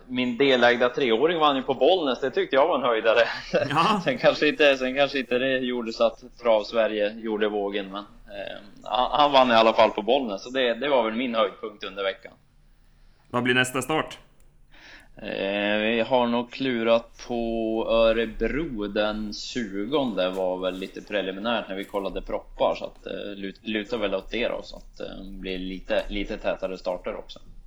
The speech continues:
Speaker 2: Mm. Ikväll då har vi ju kriteriekval på Solvalla och även till Oaks då, såklart.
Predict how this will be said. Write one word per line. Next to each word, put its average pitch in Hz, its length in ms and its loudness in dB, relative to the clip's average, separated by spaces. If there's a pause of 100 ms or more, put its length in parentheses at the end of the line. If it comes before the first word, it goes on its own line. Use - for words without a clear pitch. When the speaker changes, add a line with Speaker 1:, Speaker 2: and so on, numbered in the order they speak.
(240)
Speaker 2:
Mm. 170 200 -12 (1900)
Ikväll 240 360 6
då 131 220 4 (200)
har 156 220 0
vi 143 100 -2
ju 139 680 2
kriteriekval 156 960 0 (840)
på 127 440 -4 (280)
Solvalla 131 520 -2
och 123 300 -6
även 120 360 -2
till 113 180 -8
Oaks - 300 -4
då, 104 140 -6
såklart. - 440 -10